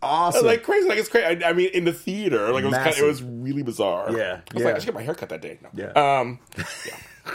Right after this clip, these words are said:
Speaker 2: And you also, okay, and also you did a two-part N C I S.
Speaker 1: Yeah,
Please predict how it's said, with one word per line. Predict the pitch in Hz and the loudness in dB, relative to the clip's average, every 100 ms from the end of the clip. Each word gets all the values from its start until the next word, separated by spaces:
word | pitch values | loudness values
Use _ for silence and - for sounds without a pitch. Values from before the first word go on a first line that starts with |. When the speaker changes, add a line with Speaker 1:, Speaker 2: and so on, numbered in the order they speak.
| - - - | -12 -8 0
Speaker 2:
And | 214 | 2
you | 226 | 6
also, | 269 320 240 | 6 4 0
okay, | 214 185 | 0 2
and | 226 | 2
also | 262 302 349 | 2 2 0
you | 190 175 | 0 0
did | 190 175 | 0 0
a | |
two-part | - 196 220 190 156 | 0 -6 -2 -2 0
N | 170 151 | -4 -4
C | - | -2
I | 120 120 | 0 0
S. | 220 - - - - | -2 -6 -14 -20 -10
Speaker 1:
Yeah, | 101 175 214 196 110 | 0 2 4 2 0